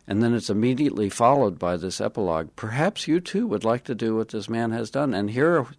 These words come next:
the places you can go. So Sabido had this all taped and ready to broadcast, and he called the Department of Public Education. And he said, "Perhaps you're aware of a show I'm doing on Televisa." And they said, "Yes,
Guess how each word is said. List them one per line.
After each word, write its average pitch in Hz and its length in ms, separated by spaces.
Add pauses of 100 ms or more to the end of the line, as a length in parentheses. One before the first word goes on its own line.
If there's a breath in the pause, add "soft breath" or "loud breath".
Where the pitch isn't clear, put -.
the 104 140
places 151 420
you 127 140
can 120 180
go. 123 300 (720 soft breath)
So 117 160
Sabido 143 480
had 135 180
this 120 160
all 135 200
taped 123 340
and 98 100
ready 107 240
to 92 80
broadcast, 98 840
and 98 200
he 110 140
called 127 520
the 98 260
Department 107 420
of 95 80
Public 101 320
Education. 110 760 (520 soft breath)
And 92 140
he 98 80
said, 104 240
"Perhaps 165 580
you're 165 160
aware 160 320
of 143 100
a 127 60
show 165 300
I'm 123 180
doing 131 300
on 117 160
Televisa." 131 640
And 95 120
they 107 120
said, 107 240
"Yes, 151 500